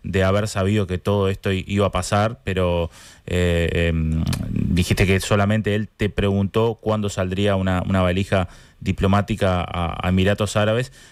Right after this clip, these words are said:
La pregunta es si, si vos en ningún momento cuando estuviste con él le preguntaste a quién representaba, eh, y, y qué pasaporte era el que le preocupaba o por qué tenía tanto interés en que esto saliera.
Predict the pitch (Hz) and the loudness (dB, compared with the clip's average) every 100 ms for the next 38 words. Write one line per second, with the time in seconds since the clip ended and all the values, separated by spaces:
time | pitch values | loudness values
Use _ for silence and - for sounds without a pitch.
0 | - 92 95 104 131 127 135 131 - - | -8 -4 0 0 2 2 0 -4 -12 -16
1 | - 92 90 - - 98 104 123 123 107 | -10 -6 -6 -6 -6 0 2 2 2 2
2 | 98 101 117 117 117 120 110 95 90 101 | 2 2 4 4 2 2 2 0 0 -2
3 | 107 98 107 117 107 92 90 104 - 92 | 0 2 2 2 0 0 0 -2 -2 -4
4 | - 104 101 92 95 92 90 104 107 113 | 0 2 2 -2 -2 -2 2 2 2 0
5 | 131 - - _ 92 92 87 87 - - | -4 -10 -20 _ -6 -2 0 0 -4 -8
6 | 50 50 50 50 50 - - - 107 - | -4 -4 -4 -2 -2 -2 0 0 0 -2
7 | 90 113 135 117 90 95 90 85 82 85 | 0 2 0 -2 -6 -4 -4 -6 -4 -4
8 | 78 78 123 107 87 85 80 101 92 95 | -4 0 0 0 -2 -4 -6 -4 -2 -2
9 | 90 - 98 95 90 85 92 98 85 82 | -2 0 0 2 0 2 0 0 -4 -2
10 | 85 85 85 82 90 85 - | -2 -2 0 2 2 0 -6